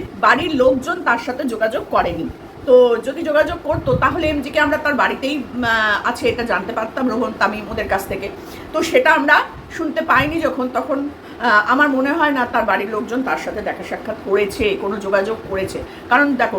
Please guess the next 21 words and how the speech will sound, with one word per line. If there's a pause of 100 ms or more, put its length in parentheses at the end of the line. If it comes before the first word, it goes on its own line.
রোহনের
নাম্বার, (100)
তামিমের
সু-,
আহ, (140)
সা-, (100)
ইয়ে, (120)
সবার (100)
নাম্বার (100)
কিন্তু (100)
তার
বাড়ির
লোকের
কাছে (140)
আছে, (340)
কিন্তু (120)
তা (120)
সত্ত্বেও
তারা (160)
এখনো
পর্যন্ত